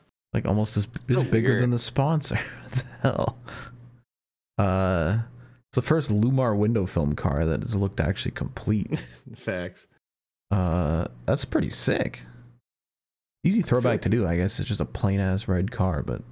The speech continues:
Speaker 2: it works 'cause you got the number.
Speaker 3: Hey, it's hot. Yeah.
Speaker 2: That's pretty cool. All right, shout out to Chase Elliott. I did not see that. Uh, I guess that was three days ago. <laughs>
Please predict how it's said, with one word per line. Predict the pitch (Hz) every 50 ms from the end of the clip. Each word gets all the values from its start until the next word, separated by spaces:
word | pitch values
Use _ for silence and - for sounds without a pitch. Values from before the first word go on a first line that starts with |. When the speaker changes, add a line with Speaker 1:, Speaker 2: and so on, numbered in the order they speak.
| - -
Speaker 2:
it | 104
works | 104 117 170 196 - - - -
'cause | - 107 98
you | 101
got | - 120 117
the | - 113
number. | 117 156 160 135 123
Speaker 3:
Hey, | 131 147
it's | 107 - -
hot. | 110 113 117 101 - - _ _ _ _ _ _ _ _
Yeah. | - 95 98 104 - _ _ _ _ _ _ _ _ _ _ _
Speaker 2:
That's | 135 135
pretty | - - - -
cool. | - - - - - - - - - - - _ _ _ _ _ _ _ _ _ _ _ _ _ _ _ _ _ _ _ _ -
All | 123
right, | 107 - -
shout | - - 101 107
out | 110
to | - - 101
Chase | - - - 101 107 -
Elliott. | - 104 101 82 -
I | 92 101
did | 131 113
not | 107 107 117 113
see | - 131 120
that. | 90 65 57 - - - - - - - -
Uh, | 95 85 80 85
I | 87 95
guess | 92 87 98 - - - - - - - - - - _ _ _ _ _ _ _ _
that | - 82
was | - - -
three | - - 101 92 92
days | 101 98 98 92 -
ago. | - -
<laughs> | - - - - 127 - - - -